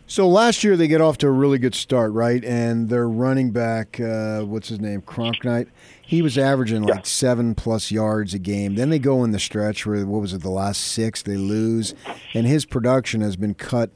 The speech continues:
Speaker 1: was cut in half. And then this year, what do they, they, they lose their first two. His production isn't nearly as good as it was in the beginning of last season.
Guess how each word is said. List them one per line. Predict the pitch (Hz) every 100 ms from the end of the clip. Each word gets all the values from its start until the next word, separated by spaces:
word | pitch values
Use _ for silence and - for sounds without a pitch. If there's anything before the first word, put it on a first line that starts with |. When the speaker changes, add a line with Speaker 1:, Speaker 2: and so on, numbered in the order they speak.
| -
Speaker 1:
was | 110 -
cut | - 135 123
in | 101 101
half. | 98 120 110 101 - - - -
And | 123 127
then | 127
this | 135 123 127
year, | 117 110 107 - - _ -
what | 110
do | 104
they, | 104 101
they, | 95 104 95 98
they | 107 107 104
lose | 107 113 104
their | 107
first | - 120 101 -
two. | 117 113 110 110 - - -
His | 117
production | - 127 127 135 - 123
isn't | 120 110 107
nearly | 104 117 117 113 110
as | 110 107 92
good | 120 120 113 110
as | 104 113 110
it | 110 107
was | 110 110 110 104 - - -
in | 113 113
the | 107
beginning | 113 104 120 135 135 123 110 104
of | 110 110 101
last | 107 110 110 110 - -
season. | - - 135 113 101